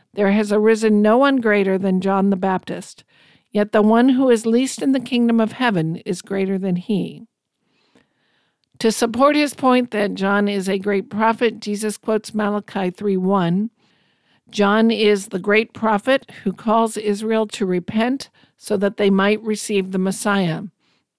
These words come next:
He prepares the way for the Messiah. The Messiah is the fulfillment of all the promises, and John is the one who gets to announce him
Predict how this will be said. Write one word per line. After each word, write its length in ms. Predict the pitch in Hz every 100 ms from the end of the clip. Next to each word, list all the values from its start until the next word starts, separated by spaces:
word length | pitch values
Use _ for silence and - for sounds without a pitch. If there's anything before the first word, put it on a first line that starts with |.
| _ _ _ _ _
He 180 | - 214
prepares 600 | - 220 - 247 240 240
the 160 | - 233
way 300 | 240 262 269
for 160 | 247
the 100 | 202
Messiah. 640 | 180 165 - - - - - _ _ _
The 100 | 214
Messiah 640 | 214 214 - 254 269 262 254
is 300 | 233 269 254
the 120 | 262
fulfillment 760 | - 247 226 269 262 233 190 180
of 100 | 196
all 160 | 208
the 100 | 214
promises, 840 | 208 233 226 214 190 156 165 165 - - - _
and 240 | 202 208 185
John 300 | 208 240 269
is 160 | 254
the 120 | 240
one 300 | 214 214 202
who 140 | 254 208
gets 340 | 190 214 -
to 180 | - 208
announce 460 | 202 196 220 220 -
him 300 | 160 160